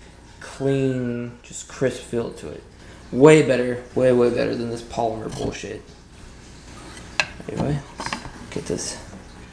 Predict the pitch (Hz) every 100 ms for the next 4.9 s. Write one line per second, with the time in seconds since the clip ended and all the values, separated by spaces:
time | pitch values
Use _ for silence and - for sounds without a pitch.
0 | - - - - - - 117 113 - 147
1 | 170 170 - - - - - - - -
2 | - - - - - - - - - -
3 | - - - - - - - - - -
4 | - 247 - - - - - 170 190